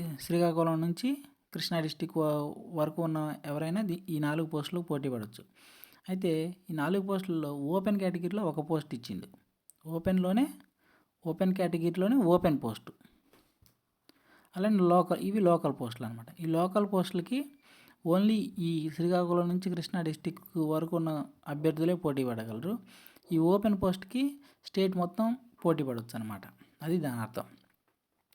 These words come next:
అయితే ఇక్కడ చూడండి, among the four vacancies, the following vacancies are reserved horizontally. ఏంటిది? persons with benchmark disabilities,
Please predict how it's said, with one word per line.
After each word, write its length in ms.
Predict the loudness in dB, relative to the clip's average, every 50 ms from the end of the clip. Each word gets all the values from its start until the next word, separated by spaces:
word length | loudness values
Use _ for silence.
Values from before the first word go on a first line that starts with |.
| _ _ -14
అయితే 260 | -4 -4 -2 0 0 -2
ఇక్కడ 220 | -2 -4 -6 -6
చూడండి, 340 | -4 -4 -4 -4 -4 -6 -8 -12 -16 -20 -20 -20 -20 -20 _ _ _ -8
among 260 | -4 -2 0 2 4 4
the 100 | 4 4
four 200 | 2 2 2 2
vacancies, 540 | 4 4 2 0 0 -2 -2 -2 -4 -6 -8 -4
the 140 | -4 -4 -4
following 420 | -2 -2 0 0 2 2 2 2 2
vacancies 1000 | 2 0 0 0 -2 -4 -4 -4 -4 -4 -4 -4 -4 -4 -4 -2 -2 -4 -4 -4 -2 -2
are 140 | -2 0
reserved 460 | 0 -2 -2 0 0 2 2 2 0 0
horizontally. 680 | 0 2 2 2 2 2 0 -2 -2 -4 -6 -8 -10 -12 -16 _ _ _ -20 -20 -20 _ _ _ _ -2
ఏంటిది? 400 | 0 2 2 2 2 0 0 -4 -4 -6 -10 -14 _ _ _ _ _ _
persons 340 | -4 -4 0 0 0 0 0 -2
with 180 | -2 -2 -2 -2
benchmark 500 | 0 0 0 0 -2 0 0 0 0 -2 -2 -4
disabilities, 640 | -4 -2 0 0 0 0 -2 -4 -6 -8 -10 -10